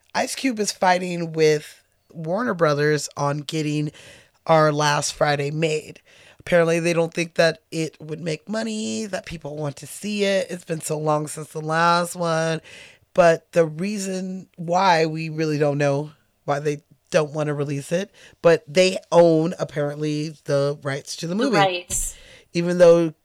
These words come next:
Speaker 1: Ice Cube is the one who writes all of the movies <laughs> and stars
Speaker 2: Yeah.
Speaker 1: in the movies, he
Speaker 2: It's his work. It's
Speaker 1: it's
Speaker 2: his
Speaker 1: his
Speaker 2: art.
Speaker 1: work. So he,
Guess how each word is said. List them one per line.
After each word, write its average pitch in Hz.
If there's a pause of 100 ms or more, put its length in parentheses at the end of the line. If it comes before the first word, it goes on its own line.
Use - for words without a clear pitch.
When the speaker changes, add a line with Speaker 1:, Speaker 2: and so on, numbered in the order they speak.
(220)
Speaker 1:
Ice 165
Cube 175
is 170
the 196
one 170
who 165
writes 160
all 196
of 185
the 156
movies 170 (140)
<laughs> -
and 220
stars 170
Speaker 2:
Yeah. 190
Speaker 1:
in 180
the 156
movies, 156 (340)
he 170
Speaker 2:
It's -
his 240
work. 170
It's 185
Speaker 1:
it's -
Speaker 2:
his 190
Speaker 1:
his -
Speaker 2:
art. -
Speaker 1:
work. 135 (380)
So 156 (200)
he, 196